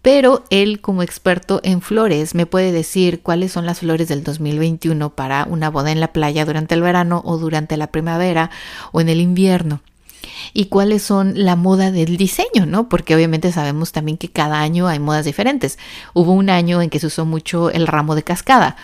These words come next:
hubo un año en que se usó mucho los ramos muy pequeños, hubo un, un tiempo en el que se usaban mucho los succulents, estos suculentos que son como cactus, ¿no?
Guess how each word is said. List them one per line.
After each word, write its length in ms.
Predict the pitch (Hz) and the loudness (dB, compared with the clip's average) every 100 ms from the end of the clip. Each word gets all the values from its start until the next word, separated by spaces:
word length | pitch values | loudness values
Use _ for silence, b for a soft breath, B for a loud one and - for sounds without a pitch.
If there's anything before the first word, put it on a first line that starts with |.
| B | B
hubo 180 | - 165 | -6 -4
un 120 | 170 | 0
año 220 | 170 170 180 | 0 2 0
en 60 | |
que 100 | 160 | -2
se 80 | 151 | -2
usó 200 | 143 156 | -4 -4
mucho 280 | 160 160 160 | -4 -4 -2
los 320 | 147 147 156 | -2 -4 0
ramos 360 | 156 151 156 160 | 2 2 0 0
muy 180 | 160 | -2
pequeños, 640 | 156 156 220 254 214 151 - B B - | 2 2 4 4 2 0 -6 B B -6
hubo 220 | 180 180 | -2 0
un, 220 | 190 196 | 2 2
un 340 | 190 - 185 | 0 0 -4
tiempo 320 | 180 190 180 185 | 0 -2 0 -2
en 80 | |
el 80 | 175 | -2
que 100 | 165 | -4
se 80 | 160 | -4
usaban 340 | 156 156 165 | -2 -2 0
mucho 260 | 160 156 165 | -2 -4 -6
los 200 | 151 143 | -4 -6
succulents, 640 | - - 202 156 113 147 156 | -4 -4 -2 -2 -2 -2 -2
estos 300 | 151 170 165 | -2 -4 -6
suculentos 500 | 156 156 151 - - | -2 0 0 -2 -8
que 80 | |
son 160 | 151 156 | -4 -4
como 300 | - 151 151 | -4 -6 -4
cactus, 420 | 170 - 120 - | -4 -4 -10 -6
¿no? 180 | 143 | -6